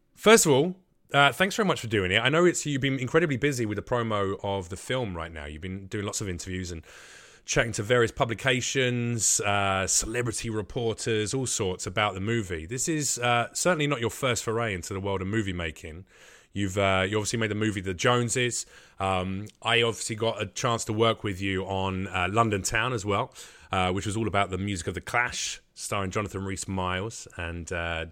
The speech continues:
Dan Huddleston. Um, but this is, uh, this is the first,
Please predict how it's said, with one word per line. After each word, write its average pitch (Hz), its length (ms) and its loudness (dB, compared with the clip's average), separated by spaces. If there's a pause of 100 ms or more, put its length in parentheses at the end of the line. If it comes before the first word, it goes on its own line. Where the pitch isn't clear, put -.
Dan 95 220 -2
Huddleston. 90 520 -6 (580)
Um, 123 280 8
but 123 240 2
this 165 180 4
is, 160 220 4
uh, 156 380 8
this 196 120 2
is 220 100 0
the 185 60 0
first, - 600 4